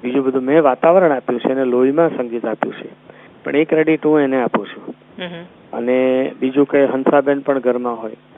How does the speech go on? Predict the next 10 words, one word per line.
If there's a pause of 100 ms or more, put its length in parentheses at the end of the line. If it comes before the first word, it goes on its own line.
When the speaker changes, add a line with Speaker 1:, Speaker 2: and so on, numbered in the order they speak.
(280)
Speaker 1:
એટલે
એ
બધો
રિયાઝ
કરે,
એ
શીખે,
એટલે
એનું
પણ